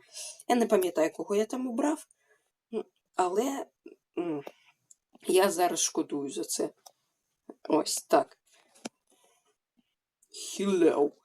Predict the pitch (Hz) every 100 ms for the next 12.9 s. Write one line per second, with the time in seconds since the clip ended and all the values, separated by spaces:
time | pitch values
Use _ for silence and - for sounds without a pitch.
0 | _ _ 151 196 190 156 143 139 - -
1 | - - 302 - - 180 - - - -
2 | _ _ _ _ _ _ - 156 - 185
3 | 165 139 139 - - - 156 139 185 175
4 | 185 214 233 240 240 _ - _ _ -
5 | 175 156 180 190 151 - - 180 185 156
6 | - 143 139 - - - 311 285 339 392
7 | - - _ _ _ _ _ _ _ -
8 | 359 359 415 - _ _ _ 180 185 175
9 | 156 139 135 _ _ _ _ _ _ _
10 | _ _ _ - 165 180 180 185 190 202
11 | 214 214 220 226 233 233 240 247 254 254
12 | - - - _ - - 370 175 269